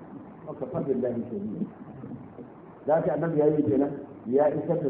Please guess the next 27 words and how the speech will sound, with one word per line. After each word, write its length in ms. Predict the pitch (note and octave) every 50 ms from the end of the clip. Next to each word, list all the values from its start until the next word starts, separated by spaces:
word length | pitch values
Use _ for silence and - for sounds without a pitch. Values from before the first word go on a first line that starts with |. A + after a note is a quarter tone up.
| B2 C3 B2
saƙo, 220 | A#2 B2 B2+ B2+ -
kuma 200 | D3+ D3+ D#3+ C#3+
ga 100 | C#3 B2+
bayani 400 | B2 B2+ C3 C#3 D#3 D3+ C#3+ C#3+ C3 C3
mun 160 | C#3 C#3+ C#3+ -
tabbatar 420 | D#3 - - D#3+ D3+ D#3 E3+ D#3
da 60 | C3 C3
ya 80 | C3 C3 C3
isar 160 | B2+ C3+ C#3
da 220 | C3+ B2+ A#2 A#2 A2+
saƙo, 160 | - A#2 A#2
bai 80 | A#2 C3
rage 220 | - - - - -
ba. 140 | - - - - - - - - - - - - - - - - - - - - - - -
Ƙari 400 | - D#3+ F#3 G#3+ G#3+ G3+ F#3+ F#3 F#3 F3+
a 60 | E3
nan 180 | F3 F3+ E3+ D#3+ E3
shi 60 | E3 D#3+
ne, 340 | D#3 C#3+ C3+ C3+ B2 B2 - - - - - - - - - - - - - - - - - D3+ D3
raddi 500 | D3 D#3 F#3+ G#3+ G3 - F#3 F#3 E3+ D#3+ C#3+
ga 100 | D#3 D3+
maganar 440 | D3+ D3+ C#3+ F#3 G3+ G3 F#3 E3+ D#3+
wancan 460 | E3 F#3+ F#3 E3+ - - F3+ D#3 -
ɗan 180 | E3 E3 E3 E3
bid'an 340 | F3+ F3 F#3 F3 E3+ E3
da 60 | E3 D#3+
ke 220 | D#3 D#3 D#3